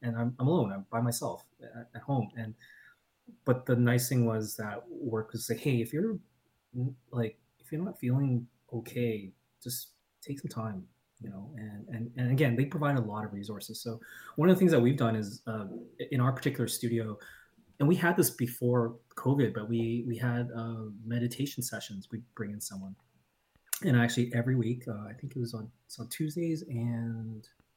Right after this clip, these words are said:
Tuesdays and Fridays, um, these g-, do some guided meditation. And I was like, <laughs> this helps ground us a bit. So, yeah. And so we've, we've been out of office,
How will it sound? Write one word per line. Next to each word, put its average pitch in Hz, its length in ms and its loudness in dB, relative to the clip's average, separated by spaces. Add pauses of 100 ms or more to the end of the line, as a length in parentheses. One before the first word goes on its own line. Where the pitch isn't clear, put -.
(120)
Tuesdays 147 300 -2
and 135 120 0
Fridays, 143 520 -6 (500)
um, 117 360 0
these 127 180 0
g-, - 160 -12 (140)
do 120 140 0
some 131 140 0
guided 113 260 -4
meditation. 110 500 -8 (120)
And 101 100 -10
I 104 60 -10
was 104 160 -10
like, - 220 -12 (240)
<laughs> - 300 -8
this - 720 -2
helps 123 220 -2
ground 110 340 -2
us 101 200 -6
a 101 40 -10
bit. 101 240 -10
So, 107 300 -14 (560)
yeah. 120 180 6
And 123 420 4
so - 120 4
we've, 147 300 6
we've 147 180 6
been 185 220 6
out 139 360 4
of 127 140 0
office, 113 600 -2